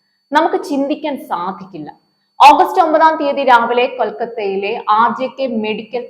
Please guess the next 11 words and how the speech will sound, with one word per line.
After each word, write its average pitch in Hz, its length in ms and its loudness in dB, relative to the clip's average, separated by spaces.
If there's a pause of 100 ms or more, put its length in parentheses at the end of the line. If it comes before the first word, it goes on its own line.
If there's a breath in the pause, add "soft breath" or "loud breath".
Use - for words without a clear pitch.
കോളേജിൽ 190 580 0 (720)
സെമിനാർ 330 420 6
ഹാളിൽ 285 420 6
വിദ്യാർത്ഥികൾ 247 600 2
കണ്ട 240 260 -6
കാഴ്ച 196 520 -8 (600)
വേദനാജനകമായിരുന്നു. 196 1160 -8 (600)
ചോരയിൽ 233 540 2
കുളിച്ച് 208 320 -2
അർദ്ധനഗ്നയായി 247 840 0
കിടക്കുന്ന 202 460 -6